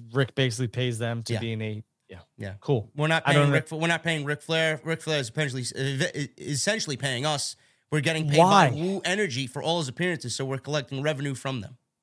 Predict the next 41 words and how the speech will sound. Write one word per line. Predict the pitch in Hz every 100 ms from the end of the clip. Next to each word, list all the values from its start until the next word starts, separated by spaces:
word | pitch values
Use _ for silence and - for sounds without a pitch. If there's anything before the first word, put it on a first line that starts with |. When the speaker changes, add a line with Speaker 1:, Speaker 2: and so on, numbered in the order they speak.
| _ _ _ _
Speaker 1:
But | 190 233
why | 170 165 202 254
even | 269 233 214
put | - 190
this | 170 135 -
out | 147 165
there? | 95 - - _
Like, | 165 151
this | 233
is | 254 247
the | 233
major | 180 196 175
difference | 147 160 147 131
between | 123 147
W | 131 139
W | 131 127 123
E |
and | 120 117
A |
E | 113 107
W. | 113 110 101 95 - 135
Like, | 127 -
in | 127
my | 131
opinion, | 139 123 135 113 104 - _ -
this | 180
stuff | - 214 190
doesn't | 202 180
need | 208
to | 185
be | 170
public | 190 190 170
knowledge. | 190 185 143 - - - 175
Uh, |
listen, | 247 - 185 110 - _ _
Ric | 220 -
Flair's | 240 226 214
on |
my | 196
television | 180 214 214 185 151 131
show. | - 120